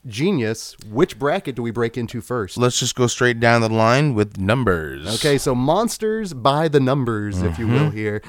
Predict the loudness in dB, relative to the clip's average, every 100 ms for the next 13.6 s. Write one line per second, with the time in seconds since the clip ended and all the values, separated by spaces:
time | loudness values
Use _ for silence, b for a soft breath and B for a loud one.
0 | B B B 0 2 2 0 2 4 4
1 | 2 0 0 2 0 -2 2 4 4 2
2 | 0 0 -2 0 2 4 2 -2 -4 -4
3 | -4 -6 -8 -6 -6 -6 -6 -8 -6 -4
4 | -2 -2 -2 -2 -2 -6 -6 -6 -6 -6
5 | -8 -8 -8 -8 -10 -12 -10 -10 -8 -8
6 | -8 -8 -10 -8 -6 -4 -4 -6 B B
7 | B B -4 -2 -2 -4 -6 -6 -4 -4
8 | -4 -8 -12 -8 -6 -4 -4 -6 -10 -10
9 | -8 -8 -8 -8 -10 -12 -12 -14 -14 -14
10 | -8 -2 0 0 -2 -8 -10 -14 -10 -6
11 | 0 2 2 0 -2 -2 -4 -6 -6 -6
12 | -10 -2 -2 0 -2 -2 -4 -4 -4 -4
13 | -6 -6 -4 2 2